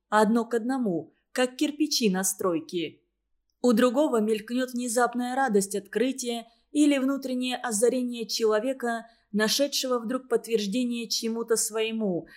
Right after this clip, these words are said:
каким-то собственным догадкам и предположениям. У третьего в глазах усилие, напряжённое, тяжёлое,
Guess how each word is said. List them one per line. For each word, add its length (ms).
каким-то 760
собственным 680
догадкам 560
и 100
предположениям. 1080
У 120
третьего 580
в 80
глазах 540
усилие, 760
напряжённое, 920
тяжёлое, 840